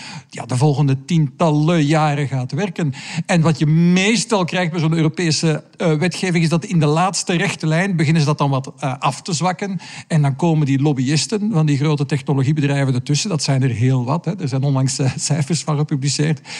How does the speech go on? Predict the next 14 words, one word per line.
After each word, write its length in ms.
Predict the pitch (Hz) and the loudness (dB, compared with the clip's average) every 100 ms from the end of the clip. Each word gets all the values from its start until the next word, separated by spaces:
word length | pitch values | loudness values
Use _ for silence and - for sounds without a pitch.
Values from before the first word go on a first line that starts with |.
| - | -4
Dat 140 | 147 | -2
zijn 180 | 147 143 | 0 2
de, 240 | 143 135 | 2 0
de 140 | 135 143 | 0 0
belangrijkste 760 | 147 151 156 147 156 - 156 143 | 2 2 2 2 -2 -4 -4 0
lobbybedrijven, 1200 | 151 156 165 160 151 120 139 139 139 139 139 139 | 2 4 2 2 -2 -2 -2 0 0 0 -2 -2
eh, 280 | - 143 135 | -4 -4 -4
eh, 160 | 135 165 135 - - - - 147 | -4 -6 -8 -8 -16 -16 -4 -2
de, 140 | 135 | 0
de 100 | 139 | 0
grootste 420 | 139 151 185 - 170 | 2 2 0 0 0
lobbybedragen 880 | 165 185 180 160 160 156 160 139 | 2 2 0 0 2 2 2 0
in 100 | 156 | -2
Europa 480 | 135 135 156 202 170 | -2 -2 -2 -2 -6